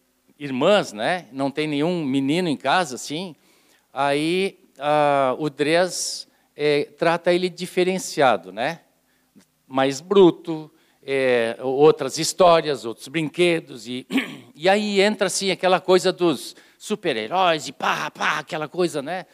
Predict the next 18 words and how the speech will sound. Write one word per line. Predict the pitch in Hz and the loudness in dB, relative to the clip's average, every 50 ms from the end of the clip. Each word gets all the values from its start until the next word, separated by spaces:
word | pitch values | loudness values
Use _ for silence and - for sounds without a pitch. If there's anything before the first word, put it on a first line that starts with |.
| _ _ _ _ _ _ _ | _ _ _ _ _ _ _
Tem | - 165 | -10 -10
que | - - | -8 -6
ser | - - 185 | -2 -2 -2
assim, | 160 - - 202 185 | -2 -2 -2 0 0
não | 156 139 131 | 2 0 0
pode. | 127 147 143 131 - _ _ _ _ _ _ _ | -2 -2 -6 -8 -8 _ _ _ _ _ _ _
É, | - 147 160 147 - | -2 0 0 2 2
ele | 175 180 185 | 2 0 0
tá | 180 - 190 170 | 0 0 0 0
proibido | - - 175 190 226 226 170 175 165 160 165 175 | 2 2 4 4 4 4 2 0 0 0 0 -2
de | 175 160 175 | -6 -8 -8
dar | 175 151 165 175 175 | -2 0 2 4 4
nas, | 180 185 175 - - - - 160 - - _ | 4 4 2 2 -2 -10 -10 -12 -14 -18 _
nas | - 147 156 143 170 | -8 -8 -6 -4 -4
irmãs, | 185 165 139 104 95 92 - | -6 -4 -4 -6 -6 -8 -10
né? | 104 110 117 123 | -8 -8 -8 -8
Claro. | - - 127 123 120 117 123 - _ _ - - - - - - - - - - | -8 -8 -8 -6 -6 -8 -10 -16 _ _ -20 -20 -20 -20 -20 -20 -20 -20 -20 -20
<laughs> | - - - - - - 160 135 - - 139 117 - - - | -18 -16 -16 -14 -14 -14 -14 -14 -14 -14 -16 -16 -18 -20 -20